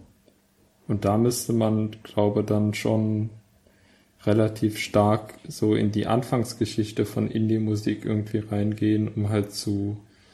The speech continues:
zu gucken, wie diese Erwartungen an Indie-Musik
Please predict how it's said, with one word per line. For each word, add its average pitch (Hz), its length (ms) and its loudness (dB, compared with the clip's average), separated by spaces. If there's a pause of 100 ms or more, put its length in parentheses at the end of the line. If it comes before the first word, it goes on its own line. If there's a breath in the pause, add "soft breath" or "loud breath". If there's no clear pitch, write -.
(560 soft breath)
zu 113 180 0
gucken, 110 600 0
wie 104 120 0
diese 101 600 0
Erwartungen 104 760 0
an 101 240 -4
Indie-Musik 101 960 0